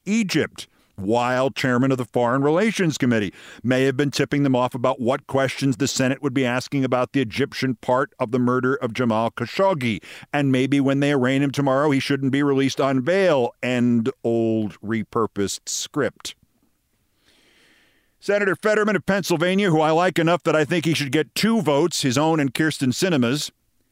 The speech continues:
immediately replied to the indictment by calling for the expulsion of Senator Menendez. "We cannot have an alleged foreign agent in the United States Senate. This is not a close call," he says.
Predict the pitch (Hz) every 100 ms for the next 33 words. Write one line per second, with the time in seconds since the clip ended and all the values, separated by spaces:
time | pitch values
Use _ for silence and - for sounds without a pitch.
0 | _ 143 151 180 208 160 156 147 - 160
1 | 156 139 139 135 139 143 147 123 139 -
2 | 143 160 160 - 139 127 156 - - -
3 | - 160 165 - - 143 156 - 185 190
4 | 175 - 147 151 165 180 185 208 208 175
5 | 131 95 - - _ _ - - 127 147
6 | - 180 202 202 156 156 165 156 151 147
7 | 160 147 - - 156 165 165 156 151 143
8 | 156 151 147 165 160 135 147 143 151 156
9 | - - 190 196 113 139 - 156 156 156
10 | 170 147 143 165 175 - - 214 214 175
11 | 123 78 _ _ _ _ - 190 - 101
12 | 80 73 -